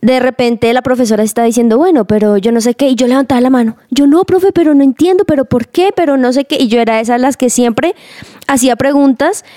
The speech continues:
y muchas veces no se tomaba bien, porque decía, "Uy, pero ¿por qué es tan preguntona? Pero es que, uy, es que no deja tener la clase". Y yo decía, "Pero bueno, pero es que yo simplemente quiero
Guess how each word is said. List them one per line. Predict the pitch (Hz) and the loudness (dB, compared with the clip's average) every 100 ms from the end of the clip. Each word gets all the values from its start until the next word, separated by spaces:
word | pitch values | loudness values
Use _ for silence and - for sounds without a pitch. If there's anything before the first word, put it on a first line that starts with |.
| - - - | -20 -20 -2
y | 311 | 0
muchas | 302 302 320 | 2 0 -2
veces | 285 320 320 339 - | 0 0 0 0 0
no | 269 269 | 0 2
se | 254 | -2
tomaba | 247 240 185 170 | -2 -2 0 0
bien, | 269 285 208 | 0 -2 -4
porque | 196 - | -6 -6
decía, | 175 180 | -2 0
"Uy, | 202 277 285 | 2 2 2
pero | 285 | 0
¿por | 220 240 | -2 -2
qué | 220 220 | 0 0
es | 208 | 0
tan | 226 220 | -2 -4
preguntona? | 254 302 311 233 220 277 330 | 0 2 0 0 -2 0 0
Pero | 285 262 | 0 -2
es | 226 | -2
que, | 262 | 0
uy, | 285 349 | 2 2
es | 302 - | 0 0
que | 285 | 0
no | 269 | 2
deja | 294 | 0
tener | 277 330 311 | 0 0 0
la | 247 | 0
clase". | 247 311 240 | 0 -2 0
Y | 226 | 0
yo | 220 | 0
decía, | 208 208 | 0 -2
"Pero | 220 208 | -2 0
bueno, | 208 262 | 0 0
pero | 240 214 | 0 -2
es | |
que | - 196 | -2 -2
yo | 202 | 0
simplemente | 208 214 208 214 208 | 0 0 0 0 -2
quiero | 214 214 208 220 | -2 0 0 -2